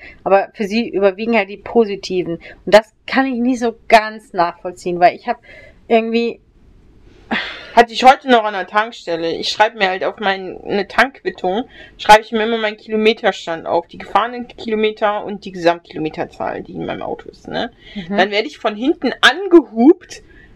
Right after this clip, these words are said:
Speaker 2: weil ich doch mein Auto endlich da wegsetzen soll.
Speaker 1: Ja.
Speaker 2: Wo ich mir denke, "Ey, chill mal deine Basis, ob ich hier jetzt noch eben die zwei Minuten brauche, um das hier aufzuschreiben.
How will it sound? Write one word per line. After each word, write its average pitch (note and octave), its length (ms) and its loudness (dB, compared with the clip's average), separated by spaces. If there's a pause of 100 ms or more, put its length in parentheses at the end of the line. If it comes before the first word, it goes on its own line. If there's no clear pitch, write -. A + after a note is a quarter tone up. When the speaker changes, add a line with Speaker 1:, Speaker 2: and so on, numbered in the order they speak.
Speaker 2:
weil A3+ 180 10
ich - 120 -18
doch - 220 4
mein A#3+ 240 -2
Auto - 300 2
endlich F#3+ 320 -8
da F3 180 -2
wegsetzen F3 600 -6
soll. D3+ 280 -4 (160)
Speaker 1:
Ja. F#3+ 180 -4 (220)
Speaker 2:
Wo A3 80 4
ich A#3 160 0
mir B3+ 120 4
denke, A3+ 300 -8
"Ey, G3+ 300 -2 (220)
chill C4 280 0
mal E4 220 4
deine B3+ 260 -4
Basis, A#3 640 0
ob A#3+ 140 4
ich A#3 120 -10
hier B3+ 240 2
jetzt C#4+ 180 -6
noch A#3 160 4
eben C4 200 0
die A#3+ 120 -2
zwei B3 280 2
Minuten D4 360 0
brauche, C4+ 560 0 (340)
um A3 100 0
das A3+ 140 2
hier - 140 -8
aufzuschreiben. G3+ 1200 -4